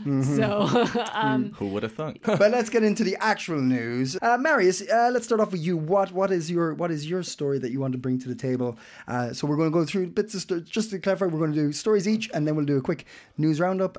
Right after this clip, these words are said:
Speaker 1: and some hot tips at the end of the show. So stay tuned for all that. But Marius, what was the news you brought this week?
Speaker 3: Well, um, we love a bit of, um,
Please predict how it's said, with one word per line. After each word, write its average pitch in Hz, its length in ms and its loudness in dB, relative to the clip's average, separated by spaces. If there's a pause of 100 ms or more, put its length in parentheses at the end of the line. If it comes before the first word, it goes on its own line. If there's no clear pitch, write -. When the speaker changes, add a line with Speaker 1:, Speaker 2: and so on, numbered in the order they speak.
Speaker 1:
and 127 360 0
some 131 140 -6
hot 135 220 -8
tips 220 260 -8
at 190 80 -10
the 196 80 -6
end 185 100 -4
of 180 60 -8
the 170 60 -10
show. 202 240 -6
So 151 180 -8
stay - 220 -6
tuned 175 220 -2
for 185 60 2
all 180 100 2
that. 196 140 2
But 165 120 -4
Marius, 185 340 0
what 170 100 0
was 156 140 -4
the 143 80 -6
news 139 240 0
you 131 100 0
brought 127 200 -6
this - 180 -16
week? - 240 -16 (240)
Speaker 3:
Well, 139 380 2
um, 135 960 2 (500)
we 156 200 2
love 180 220 4
a 175 60 -4
bit 170 160 2
of, 156 140 2
um, 117 1040 4